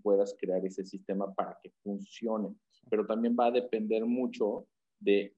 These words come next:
eh, las aptitudes que tú tengas, pero sobre todo de tu capital humano. Por eso para mí el capital humano es como que súper, súper importante para que esto pueda,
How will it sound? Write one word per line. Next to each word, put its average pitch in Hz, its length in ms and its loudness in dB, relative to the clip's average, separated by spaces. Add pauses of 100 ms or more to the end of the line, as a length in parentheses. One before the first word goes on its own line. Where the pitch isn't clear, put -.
eh, 95 240 0
las 92 420 -2
aptitudes 113 480 -4
que - 120 -2
tú - 120 -16
tengas, 120 300 -2
pero - 180 -2
sobre 98 240 -2
todo - 160 4
de 214 80 4
tu - 180 -14
capital 104 520 -2
humano. 110 360 -2
Por 104 160 0
eso - 160 -2
para 113 200 0
mí 107 100 -2
el 110 60 -8
capital - 340 -2
humano 107 280 -2
es - 80 -14
como 95 180 -12
que - 100 -20
súper, 127 560 -4
súper 120 300 -4
importante 98 680 -8 (300)
para 95 240 0
que 101 80 -2
esto 98 200 -6
pueda, 95 500 2